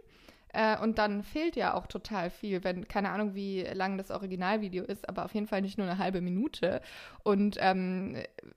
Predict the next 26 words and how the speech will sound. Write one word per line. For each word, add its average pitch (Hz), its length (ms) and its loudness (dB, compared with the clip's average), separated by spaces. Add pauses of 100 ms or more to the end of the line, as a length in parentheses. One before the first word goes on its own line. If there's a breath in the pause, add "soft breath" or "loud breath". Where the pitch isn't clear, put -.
wir 208 280 2
wissen 233 220 2
alle, 233 260 4
wenn 220 120 6
man 208 320 2
Videos 214 480 2
kürzt 285 400 -2
oder 190 240 2
so, 196 400 2
dann 190 320 0
entstehen 214 640 2
teilweise 208 540 2
auch 196 140 0
neue 185 320 0
Aussagen. 208 800 2 (380 loud breath)
Und 208 440 4
du 240 60 2
kannst 302 280 8
halt 233 160 8
als 233 200 4
Politikerin 233 960 6 (260 loud breath)
nicht 269 260 4
einfach 269 480 6 (420 soft breath)
eine 262 120 10
Journalistin 226 960 6 (200)
nehmen, 269 520 6